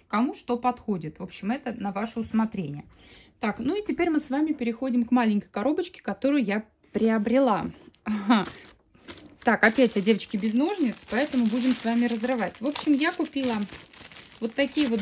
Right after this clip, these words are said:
две игрушечки. Это опять фирма, ой-ой-ой, Гигви. Вот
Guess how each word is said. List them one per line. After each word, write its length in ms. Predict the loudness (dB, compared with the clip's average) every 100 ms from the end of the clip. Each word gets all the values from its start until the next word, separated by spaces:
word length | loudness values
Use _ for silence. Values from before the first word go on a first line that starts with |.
| 2
две 180 | 2 4
игрушечки. 600 | 4 2 0 -6 -4 -2
Это 200 | -2 -2
опять 300 | 0 0 -2
фирма, 540 | -4 -2 0 0 -2 -10 -18 -20 -20 _ _ _ _ -16
ой-ой-ой, 560 | -12 -10 -6 -4 -2 0
Гигви. 460 | 0 0 0 -4 -4 _ -20 -20 _ _
Вот 240 | -8 -8